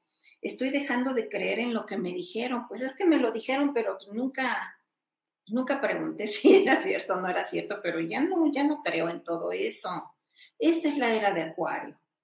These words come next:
Dejas de creer en todo lo que te dijeron, que te adoctrinaron.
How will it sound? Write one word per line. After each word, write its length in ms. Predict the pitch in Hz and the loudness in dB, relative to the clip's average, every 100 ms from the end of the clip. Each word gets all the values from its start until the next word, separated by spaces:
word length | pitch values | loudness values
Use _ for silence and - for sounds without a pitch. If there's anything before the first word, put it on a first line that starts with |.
| _ _ _ _ 165 | _ _ _ _ -6
Dejas 540 | 165 233 262 - 247 | 2 2 2 -2 -4
de 140 | 175 - | -6 -6
creer 320 | 165 180 196 | -2 0 0
en 260 | 185 175 | -2 -2
todo 240 | - 202 214 | 4 6 6
lo 120 | 180 | 2
que 100 | 170 | -2
te 160 | - 151 | -6 -10
dijeron, 560 | 165 - 190 185 165 | -10 -10 -8 -6 -6
que 120 | 143 | -8
te 120 | - - | -10 -10
adoctrinaron. 1000 | 185 214 - - 170 160 156 165 170 | -8 -10 -10 -4 -2 0 0 -2 -6